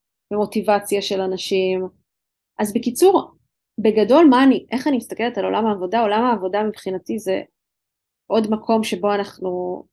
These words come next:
זה מקום מאוד מרכזי בחיים של מבוגרים בעולם המערבי, כדי לבטא את עצמנו, כדי להתפתח, כדי ללמוד עוד דברים על עצמנו,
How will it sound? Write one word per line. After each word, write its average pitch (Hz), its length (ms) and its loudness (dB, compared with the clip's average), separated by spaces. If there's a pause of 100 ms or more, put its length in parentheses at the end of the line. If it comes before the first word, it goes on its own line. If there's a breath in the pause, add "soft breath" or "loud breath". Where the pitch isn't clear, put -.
(220)
זה 190 80 -6
מקום 190 200 -2
מאוד 233 200 2
מרכזי 220 420 -2
בחיים 196 260 -6
של 208 140 -6
מבוגרים 185 480 -4
בעולם 190 240 0
המערבי, 196 480 -2
כדי 180 140 -4
לבטא 185 300 -4
את 180 100 -4
עצמנו, 202 520 -6 (540)
כדי 190 220 0
להתפתח, 190 720 -2
כדי 185 160 0
ללמוד 190 300 0
עוד 185 140 -2
דברים 185 280 -2
על 180 60 -4
עצמנו, 190 640 -2